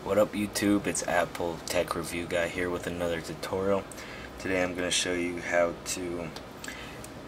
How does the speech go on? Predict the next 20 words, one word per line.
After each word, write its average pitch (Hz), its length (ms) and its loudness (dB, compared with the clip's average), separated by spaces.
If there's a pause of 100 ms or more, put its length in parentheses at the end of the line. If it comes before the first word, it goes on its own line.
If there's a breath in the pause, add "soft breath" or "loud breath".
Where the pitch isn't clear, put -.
(120)
get 90 240 4
into 104 340 2
recovery 104 420 6
mode 104 360 8
and 92 220 -2
to 90 80 -4
get 87 240 0
out 95 180 6
of 85 160 0
it. 80 140 -2 (260)
Um, 90 420 -4 (680 loud breath)
there's 95 180 0
two 107 240 6
ways 104 280 8
of 90 120 -2
doing 95 260 2
both 90 240 4
of 95 80 2
those. 98 460 4
Um, 85 380 -8